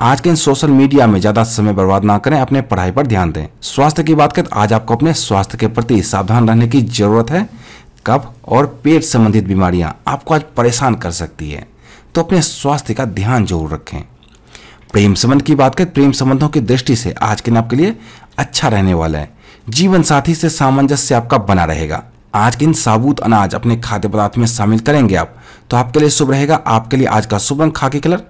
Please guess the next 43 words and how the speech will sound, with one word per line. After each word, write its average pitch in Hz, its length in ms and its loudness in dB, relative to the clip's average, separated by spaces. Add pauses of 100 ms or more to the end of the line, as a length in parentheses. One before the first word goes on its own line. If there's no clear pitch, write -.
(120)
लकी 127 220 0
नंबर 147 260 4
छह - 240 0
रहने 95 240 2
वाला 78 240 -2
है। - 140 -14 (420)
बात 95 280 -2
करेंगे 139 220 0
मिथुन 107 400 2
राशि 80 240 -4
की। - 200 -14 (480)
मिथुन 180 240 2
राशि 180 180 4
में 180 60 4
चंद्रमा 170 320 2
आज 165 240 0 (200)
पांचवें 117 340 2
स्थान 156 240 -2
में 160 80 2
विराजित 147 340 0
है, 208 160 -2 (340)
जिसके 120 240 -2
फलस्वरूप 113 380 -2
आज 98 220 0
आपको 101 240 -2
अपने 131 520 0
जिम्मेदारियों 117 640 4
को 107 140 -2
समझने 110 460 0
की 135 140 -2
आवश्यकता 117 540 -4
है। 190 220 0 (380)
अपनी 175 280 2
जिम्मेदारी 160 480 4
का 175 140 2
निर्वाह 135 360 4
अच्छे 123 400 -4
ढंग 123 180 0
से 123 120 -4
करने 107 280 0
का 160 120 0
प्रयास 120 420 0
करें। 76 220 -8